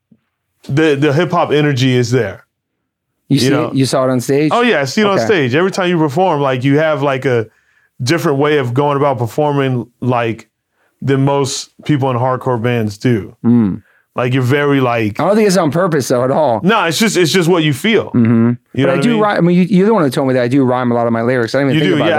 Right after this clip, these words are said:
Speaker 1: yeah,
Speaker 2: that.
Speaker 1: I, I catch a lot of it.
Speaker 2: But I don't rhyme them, I, I sing, I don't know, it's weird.
Speaker 1: It, it, yeah, it's, it, like, you have a melody to it,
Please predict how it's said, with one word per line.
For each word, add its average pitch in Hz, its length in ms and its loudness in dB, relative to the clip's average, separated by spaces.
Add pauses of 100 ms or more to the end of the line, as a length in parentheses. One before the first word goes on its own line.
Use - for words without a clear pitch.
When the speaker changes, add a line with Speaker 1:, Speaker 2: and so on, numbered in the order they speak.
Speaker 1:
yeah, 160 60 -2
Speaker 2:
that. - 60 -2
Speaker 1:
I, - 20 0
I 175 60 -2
catch 185 260 -2
a 143 40 0
lot 123 200 0
of 120 100 0
it. 131 100 0
Speaker 2:
But 151 100 0
I 185 60 2
don't 175 220 2
rhyme 151 280 0
them, 123 180 0
I, 113 120 -4
I 123 120 -2
sing, 143 360 -2
I 123 80 -2
don't 127 160 -2
know, 120 120 -2
it's - 260 -10
weird. 120 420 -2
Speaker 1:
It, 220 340 2
it, 180 280 0
yeah, 170 380 0
it's, 143 160 -4
it, 160 320 -2
like, 143 260 -2
you 175 80 2
have 175 100 2
a 151 60 2
melody 139 460 2
to 135 280 0
it, 151 160 -2